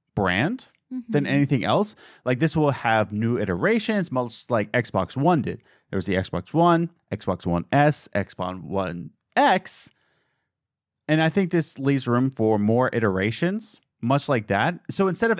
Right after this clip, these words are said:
Speaker 1: Xbox One,
Speaker 2: Yeah.
Speaker 1: you're gonna get Xbox, um, Platinum.
Speaker 2: Yeah.
Speaker 1: Like, that's what they're gonna say. Instead of just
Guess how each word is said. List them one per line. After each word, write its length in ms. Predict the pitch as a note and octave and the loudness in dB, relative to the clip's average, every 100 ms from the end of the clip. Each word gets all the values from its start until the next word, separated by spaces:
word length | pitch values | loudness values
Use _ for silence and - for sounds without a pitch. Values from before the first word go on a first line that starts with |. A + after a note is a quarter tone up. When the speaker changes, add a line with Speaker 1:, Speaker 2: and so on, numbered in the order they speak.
| - | 0
Speaker 1:
Xbox 460 | D#3+ - C#3+ B2 - | -2 0 -2 -2 -6
One, 520 | A2+ C#3 A#2+ F2+ F#2 - _ _ _ _ | -2 2 2 0 -6 -12 _ _ _ _
Speaker 2:
Yeah. 420 | C#4+ D4+ D#4+ G3+ D#3+ | -8 -4 -4 -4 -2
Speaker 1:
you're 100 | C#3+ | 0
gonna 160 | E3 | 2
get 300 | D3 C#3 - _ | 2 0 -2 _
Xbox, 1080 | - C#3+ - - C3+ B2+ A2+ - - - - _ _ _ | -2 -2 -4 -4 0 2 0 -4 -14 -16 -18 _ _ _
um, 440 | G#2+ A#2 G#2+ G2+ F#2 _ _ - | -2 2 2 0 -6 _ _ -20
Platinum. 640 | - A#2+ A2 F#2 F2 D#2+ _ _ _ _ _ | -4 -2 -2 -4 -8 -8 _ _ _ _ _
Speaker 2:
Yeah. 200 | B3 G#3+ - - | -14 -12 -16 -4
Speaker 1:
Like, 180 | C#3+ C3 | -2 2
that's 220 | E3 D#3+ | 0 0
what 80 | D#3+ | 0
they're 100 | C#3 | 2
gonna 220 | C3 G#2+ | 2 2
say. 320 | - A#2 F2 - - - | 2 0 -2 -8 -8 -4
Instead 240 | D3+ G#3+ | 0 2
of 100 | F#3 | 0
just 440 | - D#3 C#3+ - | 0 0 0 -8